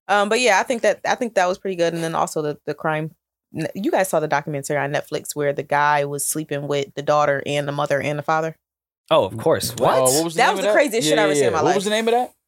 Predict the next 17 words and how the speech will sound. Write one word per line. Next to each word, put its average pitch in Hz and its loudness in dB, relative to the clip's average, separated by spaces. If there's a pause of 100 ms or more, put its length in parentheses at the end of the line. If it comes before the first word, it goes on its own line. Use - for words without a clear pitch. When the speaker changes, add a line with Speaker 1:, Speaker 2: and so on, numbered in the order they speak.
(720)
Speaker 2:
I, 117 2
I've 135 -2
forgotten. 113 0
I - -2
don't 180 2
Speaker 1:
I 196 4
Speaker 2:
even 107 -4
know 107 -2
if 101 -6
I 104 0
wanna. 101 -6 (120)
Speaker 1:
<laughs> - -20 (200)
Remember? 226 0
Speaker 4:
That 220 2
was - -4
crazy. 156 -2 (400)
That, 214 0